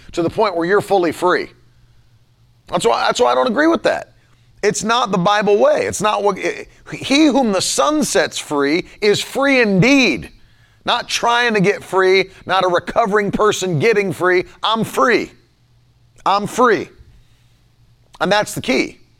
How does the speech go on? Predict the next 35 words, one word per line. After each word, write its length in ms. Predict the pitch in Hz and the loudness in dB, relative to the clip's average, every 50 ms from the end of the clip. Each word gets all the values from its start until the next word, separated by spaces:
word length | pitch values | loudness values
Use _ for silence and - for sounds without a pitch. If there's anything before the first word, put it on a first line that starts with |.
| _ _ _ _ _ _ - | _ _ _ _ _ _ -4
It's 160 | 185 185 - | -4 -4 -2
an 80 | - 185 | -2 -2
identity 600 | 170 165 151 123 113 208 240 262 240 190 147 117 | -2 -2 -2 -2 -2 -2 0 0 0 -2 -2 -4
change, 560 | 95 - - 135 110 85 67 57 - - - _ _ _ _ _ _ _ _ _ _ - | -4 -6 -6 -6 -6 -10 -12 -14 -16 -18 -18 _ _ _ _ _ _ _ _ _ _ -6
not 220 | - 240 254 - | -4 -4 -4 -2
the 80 | 214 - | -4 -4
same 260 | - 208 180 170 147 | 0 0 -2 -2 -2
person. 400 | - - 151 151 143 - 233 214 - - - | -2 -2 -2 -2 -2 -4 -8 -8 -10 -12 -8
That's 180 | - 185 - - | -6 -4 -2 0
what 360 | 214 226 - - - - - | -2 -2 -2 -4 -14 -12 -6
Second 260 | - - 220 208 196 | -2 -2 -2 -2 -2
Corinthians 400 | - 226 233 185 - 208 196 143 | -2 -2 -2 -2 -2 -4 -4 -2
five 260 | - 196 196 196 170 | -2 -2 0 0 -2
seventeen 460 | - - 214 185 202 170 180 262 269 | -2 -2 -2 -2 -2 -6 -6 -6 -4
is 80 | 240 143 | -2 0
all 160 | 160 135 127 | 0 0 0
about. 320 | 123 110 117 113 101 - - - - - | 0 0 0 0 0 -2 -6 -12 -10 -6
"If 160 | - 180 - | -4 -2 0
any 320 | 196 214 240 262 262 247 | 0 0 2 0 0 0
man 420 | 254 240 247 247 233 226 202 165 131 | 0 0 0 0 0 0 0 0 0
be 480 | 156 226 247 254 247 202 170 180 220 | 2 2 2 2 0 0 -2 -2 -2
in 200 | 233 233 233 226 | 0 0 0 -2
Christ," 800 | - - - - 233 240 240 220 165 117 - - - - - - _ _ _ _ _ _ _ _ _ | -4 -2 0 0 0 0 0 -2 -4 -6 -8 -10 -10 -12 -14 -18 _ _ _ _ _ _ _ _ _
he 380 | - - 254 254 254 254 269 | -6 -2 0 0 0 0 0
is. 480 | 294 302 302 277 185 117 82 69 - - | 2 2 2 2 2 0 -2 -8 -12 -16
He's 180 | - - 127 180 | -12 -8 -6 -4
not 320 | - - - - 131 117 | -2 -4 -4 -4 -6 -4
going 400 | 92 180 233 269 294 302 254 180 | 0 0 2 2 2 0 0 -2
to 60 | - | -2
be. 400 | 139 123 123 123 135 175 - - - - - | -4 -4 -2 -2 -2 -4 -4 -6 -12 -14 -8
He 280 | - 220 220 165 - - | -6 -6 -6 -6 -8 -6
is 680 | 202 269 302 311 294 233 160 113 87 - - - - - _ _ - | -4 -2 0 2 2 2 0 0 -4 -10 -14 -16 -18 -20 _ _ -6
a 80 | 165 | -4
new 200 | 170 170 185 185 | -2 -2 -2 -2
creature. 500 | 156 - - 185 147 110 - - - - | -2 -2 -4 -4 -4 -4 -6 -10 -12 -14